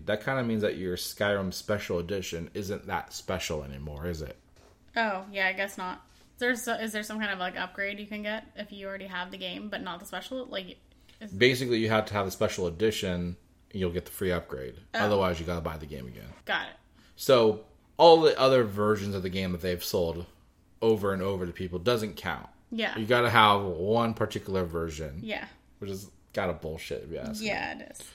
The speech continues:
Speaker 1: Hell, I don't even know if it's tenth anniversary because it's been ten years of the game, or if it's been, they've released it ten times, and this is, like, the, or nine times, and this is the tenth. Their anni-, the anniversary is for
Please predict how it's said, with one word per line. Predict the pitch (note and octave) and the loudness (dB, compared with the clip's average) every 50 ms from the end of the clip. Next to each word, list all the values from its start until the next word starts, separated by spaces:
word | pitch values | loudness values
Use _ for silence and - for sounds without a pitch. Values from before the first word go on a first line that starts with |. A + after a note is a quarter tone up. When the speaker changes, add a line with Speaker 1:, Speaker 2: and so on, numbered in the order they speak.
| - - - - - - - - - - _ _ _ _ _ - | -20 -20 -20 -20 -20 -20 -20 -20 -20 -20 _ _ _ _ _ 4
Speaker 1:
Hell, | - C3 B2+ G#2+ G2 - | 6 8 8 8 6 6
I | G#2+ C3 | 8 8
don't | C#3 D3 C3+ | 8 8 6
even | A2+ G#2 G2+ G#2 | 4 2 2 0
know | G#2 G#2+ G#2+ | 0 0 0
if | G2+ F#2+ F#2 | 0 -2 -4
it's | G2+ - - | -6 -8 -6
tenth | - B2 A#2 A2 - | -4 -4 -2 -2 0
anniversary | A2+ A2 G#2 G#2 A2 G#2+ - A2+ A2 | -2 0 2 2 2 2 2 -2 -4
because | G2+ F#2+ F#2+ G#2 G2 | -4 -2 -4 -4 -2
it's | F#2+ F#2 | -2 -4
been | - A2+ G#2 G2+ | -2 -4 -4 -2
ten | F#2+ A#2 A2+ A2 G#2+ | -2 -2 0 0 0
years | G#2+ A2 A2+ A2 | 0 0 2 0
of | A2+ G2+ | 0 0
the | G#2+ | 0
game, | F#2 G2 G#2 G#2 A2+ B2 C3+ | -2 0 0 2 2 2 2
or | C3 A#2 G#2+ | 2 2 2
if | G2 | 2
it's | G2+ F#2+ - | 0 -4 -2
been, | - G#2 G#2 G2+ G2+ | -2 -2 -2 0 0
they've | G2+ G2+ F#2+ F2+ F2+ F2+ - | 0 0 0 -2 -4 -8 -8
released | F#2 G2 F#2 G2 G#2 G#2 G2+ - - | -6 -4 -2 -2 -2 -2 -2 -4 -4
it | - - | -6 -2
ten | - G#2+ G#2 G#2 | -2 -2 0 -2
times, | G2+ G2+ G#2+ G#2+ G2+ F#2 E2+ E2 E2+ E2+ E2 F2 | 0 0 2 2 2 2 0 -2 -4 -4 -4 -4
and | F2 F2+ | -2 0
this | F#2+ F#2 - | -2 -2 -2
is, | F#2+ F#2 F2 | -6 -6 -4
like, | F#2+ F#2 E2+ - | -4 -4 -2 -2
the, | G2+ F#2+ - - - - | -4 -4 -4 -8 -4 0
or | F#2+ F#2+ | 0 2
nine | G2+ A#2 A#2 A#2+ A#2 G#2+ | 4 4 2 2 2 0
times, | - F#2 F2 F2+ F2 F2 | 0 0 0 0 -2 -4
and | F#2+ G#2 | -4 -4
this | A2+ G#2+ | -4 -4
is | G2 | -4
the | G#2+ | -4
tenth. | - - - C3 B2+ A2 - - - - - - - - - _ _ | -4 0 0 0 0 -2 -6 -12 -18 -20 -20 -20 -20 -20 -20 _ _
Their | G#2+ A2 - | 0 2 4
anni-, | B2+ C#3 C3+ B2+ B2+ - | 4 4 2 2 0 2
the | A#2 C3 C3 | 4 4 4
anniversary | C#3 C3+ A#2 B2+ C3 B2+ - A#2 | 4 4 2 2 0 2 2 0
is | A2 G2 | 0 0
for | F#2 - A2 G2 G2 F#2 - | 0 2 2 4 4 2 0